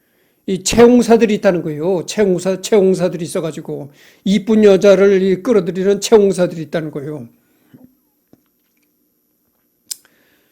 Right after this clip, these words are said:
그 채용사들이 각 학교로 돌아다니면서,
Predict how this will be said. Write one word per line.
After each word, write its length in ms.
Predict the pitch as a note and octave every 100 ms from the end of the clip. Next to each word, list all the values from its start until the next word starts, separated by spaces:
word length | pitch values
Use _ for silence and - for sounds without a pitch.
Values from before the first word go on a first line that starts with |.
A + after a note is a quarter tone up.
| _ _ _
그 160 | - A3+
채용사들이 800 | - A3 A3+ A#3 A3 G#3+ A3+ A#3
각 440 | - G3+ - _ _
학교로 460 | - - F#3+ F#3+
돌아다니면서, 880 | F#3 E3+ E3+ E3+ D#3+ D3 D3 C#3 C3